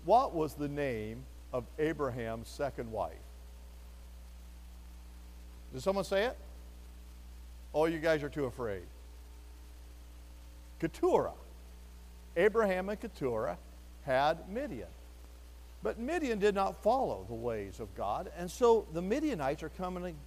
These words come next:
against Israel with another group of people, and a lot of those in the eastern, uh, uh, world, the Amalekites and the Midianites and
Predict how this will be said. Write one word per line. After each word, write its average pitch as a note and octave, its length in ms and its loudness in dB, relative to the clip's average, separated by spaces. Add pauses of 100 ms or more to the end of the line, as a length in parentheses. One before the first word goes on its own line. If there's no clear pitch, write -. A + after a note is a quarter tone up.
against G3 460 -4 (1080)
Israel C#3 560 2 (240)
with C#4 260 12 (140)
another A#3 460 10
group D3+ 260 4
of C3 120 -2
people, F3+ 380 6
and F3 120 6
a E3+ 40 8
lot A3 300 8
of C#3+ 220 2
those E3+ 300 8
in D3+ 100 -2
the D3 180 -2
eastern, E3 480 2 (920)
uh, C3+ 40 2
uh, A#2+ 540 6 (140)
world, D#3+ 440 10 (440)
the E3 260 4
Amalekites A3+ 680 2
and F3+ 100 -6
the E3+ 40 -6
Midianites E3+ 560 -2
and D3+ 100 -4